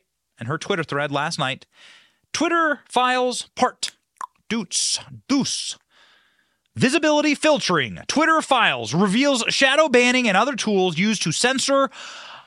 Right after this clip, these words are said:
conservatives. And the sweetest bombshell ever from Elon Musk this morning. Man, this is gonna get big. Suddenly you notice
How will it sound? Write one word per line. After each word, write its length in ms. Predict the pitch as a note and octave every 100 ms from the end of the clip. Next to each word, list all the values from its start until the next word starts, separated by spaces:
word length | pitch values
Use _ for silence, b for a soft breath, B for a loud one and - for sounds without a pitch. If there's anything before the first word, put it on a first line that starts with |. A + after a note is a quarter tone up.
| B B
conservatives. 1300 | - D#3+ - - - F#3+ C3+ - - F#2 D2+ - - -
And 640 | E3+ G#3 A3+ A3+ A3 -
the 180 | - C3+
sweetest 680 | A#2+ - C#3 F3 G#3 A#3 C3
bombshell 640 | C#3+ C#3+ D3 D#3+ C#3 B2+ -
ever 320 | D3 A2+ C#2+
from 240 | - G#2 F#2+
Elon 440 | D#3 D#3+ D#3 C#3+ B2+
Musk 460 | A2 G#2+ - - B B B
this 320 | A#2+ - -
morning. 420 | B2+ C3 A#2+ E2 -
Man, 360 | G2 F#2+ F#2
this 180 | A2+ -
is 100 | D3
gonna 220 | - A#2
get 320 | G#2 G#2 F#2+ - _ _ _
big. 420 | - A#2 F2+ - - b b b
Suddenly 480 | - G3+ A#3 A#3+
you 160 | A#3 G#3+
notice 560 | F#3 E3+ D#3+ D#3+ -